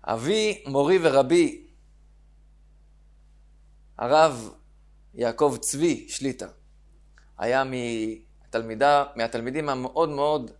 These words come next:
קרובים של כבוד קדושת מרן האדמו"ר, בעל השפע חיים מצאנז, זכר צדיק וקדוש לברכה. לפני שבאתי ל-, למסור את השיעור, או יותר מדויק,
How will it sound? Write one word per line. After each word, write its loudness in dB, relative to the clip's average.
קרובים -2
של -14
כבוד -2
קדושת 0
מרן 2
האדמו"ר, 0
בעל 4
השפע -4
חיים -2
מצאנז, 0
זכר -4
צדיק -6
וקדוש -6
לברכה. -4
לפני -6
שבאתי 0
ל-, 0
למסור -2
את -4
השיעור, -2
או -8
יותר -2
מדויק, 0